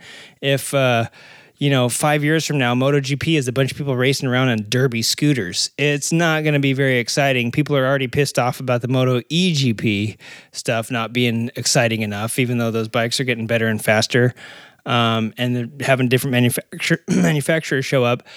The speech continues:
So to hear that Suzuki was gonna bounce, they had this whole thing where, uh, c-, f-, I think it was about two months ago,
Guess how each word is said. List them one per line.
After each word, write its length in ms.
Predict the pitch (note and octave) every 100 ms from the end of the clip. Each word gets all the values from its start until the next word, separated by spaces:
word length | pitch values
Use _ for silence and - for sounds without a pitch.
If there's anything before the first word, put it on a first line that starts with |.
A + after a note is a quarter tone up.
| - - -
So 320 | - E3+ D#3
to 180 | D3+ D#3
hear 160 | C#3 A3
that 160 | G3+
Suzuki 560 | D#3+ D3 B2+ E3 E3 D3+
was 160 | C#3+ B2+
gonna 160 | B2+
bounce, 480 | A#2+ C3+ C3+ G#2+ - -
they 300 | D#3 C#3 C3+
had 340 | - F3+ F#3+
this 160 | D3+ -
whole 240 | - D#3+
thing 480 | D3+ D#3+ D3+ D3+ C#3+
where, 420 | C3 A#2+ A#2+ -
uh, 140 | B2+ A#2
c-, 60 | -
f-, 140 | - - _ - -
I 80 | D#3
think 160 | F#3+
it 20 | F#3+
was 80 |
about 200 | C#3+ C#3
two 160 | - D#3+
months 240 | C#3+ C#3
ago, 340 | C3+ A#2+ A2